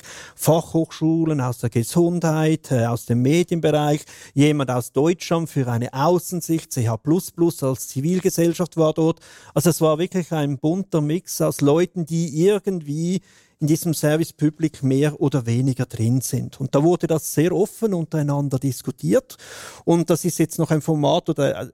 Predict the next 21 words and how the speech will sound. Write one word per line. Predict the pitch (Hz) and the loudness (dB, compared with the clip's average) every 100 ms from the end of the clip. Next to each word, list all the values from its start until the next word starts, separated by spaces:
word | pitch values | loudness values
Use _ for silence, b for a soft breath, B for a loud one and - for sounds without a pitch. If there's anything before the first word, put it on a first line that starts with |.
| _ | _
ein, | 143 131 131 - | -2 -2 -2 -2
ein | 123 117 | 0 2
Regelwerk, | 127 170 180 156 156 | 2 2 2 2 -2
das | 147 - | -4 -8
jetzt, | 139 - - | -8 -8 -2
äh, | 127 123 | 0 0
eigentlich | 131 120 | -2 -4
sehr | - 139 127 | -2 -2 0
häufig | 180 - 175 | -2 0 0
angewendet | 156 170 160 160 156 165 160 | 0 -2 -2 0 2 0 0
wird | 156 151 | 0 0
in | 147 | 0
der | 147 | 0
Politik. | - 143 131 - | 0 0 0 -2
Das | 127 | -2
sind | - 131 123 | 0 0 0
die | 123 | -2
sogenannten | 131 127 127 - 120 | 0 2 2 0 -2
Chatham | - 135 151 - 151 147 147 - | 0 0 0 0 0 2 0 -2
House | 131 131 139 135 | 0 0 -2 0
Rules. | 117 107 101 - | 2 2 -2 -8